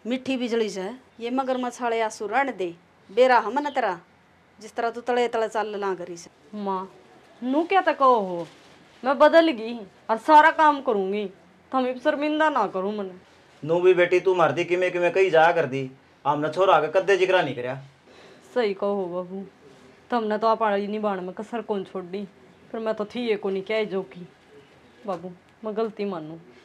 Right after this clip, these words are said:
Speaker 2: जाओ
Speaker 1: कोई
Speaker 2: आराम
Speaker 1: बात
Speaker 2: कर
Speaker 1: ना
Speaker 2: लो।
Speaker 1: बेटी, गलती मान ली ना तने, जा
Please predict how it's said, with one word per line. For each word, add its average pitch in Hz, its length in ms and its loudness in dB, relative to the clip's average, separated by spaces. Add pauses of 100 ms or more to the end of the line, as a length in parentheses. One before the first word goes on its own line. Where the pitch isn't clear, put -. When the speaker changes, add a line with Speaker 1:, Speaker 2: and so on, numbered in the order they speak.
(140)
Speaker 2:
जाओ 185 200 -6
Speaker 1:
कोई - 320 -2
Speaker 2:
आराम 262 140 4
Speaker 1:
बात 262 160 4
Speaker 2:
कर 262 60 -2
Speaker 1:
ना 262 100 0
Speaker 2:
लो। 226 80 -4
Speaker 1:
बेटी, 226 300 -8 (280)
गलती 262 280 -2
मान 285 220 0
ली 269 160 -2
ना 294 120 -4
तने, 220 240 -6 (300)
जा 214 160 2